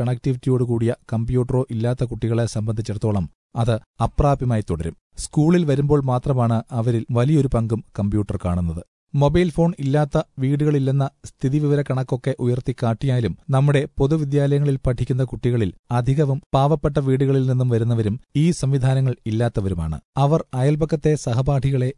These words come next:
ഇക്കാര്യത്തിന് ആശ്രയിക്കുക എന്നത് എത്രമാത്രം പ്രായോഗികമാകുമെന്ന് ഊഹിക്കാവുന്നതേയുള്ളൂ. ഈ സർക്കാർ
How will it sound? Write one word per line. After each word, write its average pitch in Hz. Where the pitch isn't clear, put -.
ഇക്കാര്യത്തിന് 127
ആശ്രയിക്കുക 131
എന്നത് 113
എത്രമാത്രം 156
പ്രായോഗികമാകുമെന്ന് 123
ഊഹിക്കാവുന്നതേയുള്ളൂ. 98
ഈ 175
സർക്കാർ 156